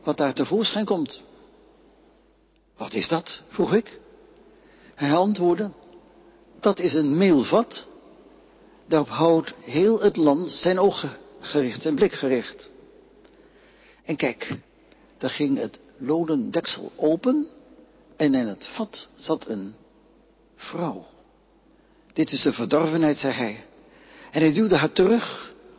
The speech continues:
op de bodem van het vat en sloot het loden deksel. Weer sloeg ik mijn ogen op. En daar zag ik twee vrouwen komen, aanzweven met de wind in hun vleugels.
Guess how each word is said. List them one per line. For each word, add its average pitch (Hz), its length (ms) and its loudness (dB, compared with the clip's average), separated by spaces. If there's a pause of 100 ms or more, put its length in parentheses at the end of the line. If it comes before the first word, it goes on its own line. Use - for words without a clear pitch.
op - 140 -10
de 208 80 -2
bodem 190 280 0
van 139 160 2
het 104 120 -6
vat - 360 -10 (960)
en 123 480 -2 (380)
sloot 165 460 0
het - 300 -8
loden 123 360 0
deksel. - 360 -2 (1500)
Weer 117 200 -6
sloeg - 240 0
ik 147 120 -2
mijn 151 160 2
ogen - 280 2
op. - 340 -4 (1040)
En 147 200 -2
daar 214 240 2
zag 196 200 2
ik 160 180 -2
twee 214 340 0
vrouwen 190 460 2
komen, 226 520 2
aanzweven 208 960 2
met 170 160 0
de 143 120 0
wind 220 320 2
in 185 140 -2
hun 151 160 2
vleugels. 170 640 0